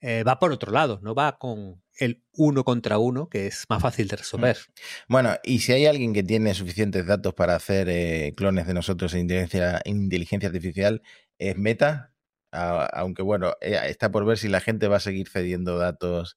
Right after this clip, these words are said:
Speaker 2: a la compañía para, para que cree estos, esta suerte de carácter A I dentro de Meta. Pero hoy día hasta, hasta The Verge habla bien de, de Meta, ¿no? The Verge es como el azote de, de Mark Zuckerberg junto con otros medios estadounidenses como Gizmodo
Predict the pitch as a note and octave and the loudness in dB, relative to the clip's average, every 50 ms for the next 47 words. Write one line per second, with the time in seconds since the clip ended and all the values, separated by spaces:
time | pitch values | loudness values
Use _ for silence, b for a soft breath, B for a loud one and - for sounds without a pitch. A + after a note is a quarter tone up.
0 | B B B B B B B B B - G#2+ G#2 G2+ E2+ G#2+ A2 G#2 F#2 G#2 G2 | B B B B B B B B B 0 2 2 2 2 0 -2 0 2 0 2
1 | G2 G#2 A2+ A#2+ A#2 G#2+ G#2+ F#2+ F#2 F#2 F#2 F#2+ F#2+ F#2 F#2 F#2+ G2+ F#2+ F#2 F#2 | 2 4 4 4 4 4 4 4 4 2 2 0 0 -2 -2 0 0 0 0 -2
2 | E2 F2+ F2+ - - G2 G2+ G2 F#2 F2 E2 F2 - - F2+ E2+ E2+ E2+ E2+ F2 | -4 -6 -8 -4 -2 -2 0 0 0 0 -2 -4 -6 -6 -6 -4 -4 -4 -4 -6
3 | - - - - - - - - - - - - - - - G#2+ - - A2+ G#2 | -6 -8 -8 -10 -10 -10 -10 -10 -10 -10 -10 -10 -8 -6 -6 -4 0 0 0 0
4 | G#2+ G#2+ G#2 F#2+ - G#2+ G#2 G#2 G#2 - - G#2+ G2+ F#2+ F#2+ F#2 F#2 F#2+ G2 G2 | 0 -2 -2 0 2 2 2 2 0 -2 -2 -2 0 0 0 0 0 2 2 2
5 | F#2 F2+ F2+ F2 G2+ A#2+ _ _ _ _ _ _ _ - F#2 G2 F#2+ F#2 - G2 | 2 0 -2 -4 -6 -10 _ _ _ _ _ _ _ -10 -6 -4 -4 -2 -2 -2
6 | F#2 F2+ F2+ F#2+ G2+ G#2 F#2 A#2+ A2+ A2 B B B B B - A2+ A#2 A2+ - | -2 -2 -2 -2 -2 0 0 0 0 -2 B B B B B 0 2 2 2 0
7 | - _ _ - - - C#3+ - F3 G3 A3 G#3+ - - - A#2 A2+ - - G#2+ | -2 _ _ -8 -4 -2 0 2 4 4 2 2 0 -2 -4 -4 -4 -2 0 0
8 | G2+ F#2+ F2+ E2+ - - - F#2+ - - G#2+ F#2+ F#2 F#2+ F#2+ A2 D3+ F#3+ - - | 0 0 0 -4 -4 -6 -8 -8 -4 -2 -2 -2 -2 -2 -2 -2 -2 -2 -4 -10
9 | - - - B2 C3 C#3+ C3 G#2+ G2 A2+ D3+ F#3+ F3 B2 G2+ G2+ F#2+ E2+ D#2+ F#2+ | -8 -4 -2 0 2 2 2 2 2 0 0 0 0 0 0 0 -2 -4 -4 -4
10 | G2 F#2+ A#2+ E3+ F3 - G2 E2+ F2+ A#2 D3 E3 C#3+ G#2+ F#2+ G#2 G2+ G#2 F#2+ G2+ | -2 0 0 0 0 0 0 0 2 2 2 2 0 -2 -2 -6 -6 -4 -4 -2
11 | F#2 G2+ B2+ D3+ D3 - B2+ - B2+ B2 A2+ G2 F2+ E2+ - - B2 B2+ B2 B2 | 0 0 0 0 -2 -6 -8 -4 -2 -2 -2 -2 -2 -4 -2 -2 -2 -2 0 0
12 | A#2+ A2+ A2 G#2+ G#2+ G#2 G2+ F#2+ G#2 G#2 G2 G2 G2 G2 G2 G2 F#2+ G2 G2+ G#2 | 2 2 2 2 2 0 -2 -2 -2 -2 -2 -2 -2 -2 -2 -2 -4 -2 -2 -2
13 | G#2 G2 - - G#2+ A#2+ B2 B2 C3+ C3 C3 C3 C#3 D3 C3+ - - G2 F#2 - | -2 -4 -4 -2 0 0 2 2 2 2 4 4 4 4 2 0 -6 -10 -8 -6
14 | F2 E2 E2+ F#2+ G2 F#2+ F#2+ F#2 F#2 F#2+ G2+ G#2 G2+ F#2+ F#2 F#2 F#2 - - F#2 | -4 -2 -2 -4 -4 -6 -6 -6 -4 -4 -2 -2 -2 -2 -4 -6 -8 -12 -14 -14
15 | - - E2+ E2+ F2+ F2+ G2+ B2 C3 B2 A#2 - - - F#2+ G2 G2+ G2+ F#2 F#2+ | -12 -10 -10 -8 -8 -6 -4 -4 -4 -4 -8 -10 -10 -8 -8 -8 -6 -8 -6 -2
16 | G#2+ A#2 C3+ D3 - - | 0 2 2 2 2 0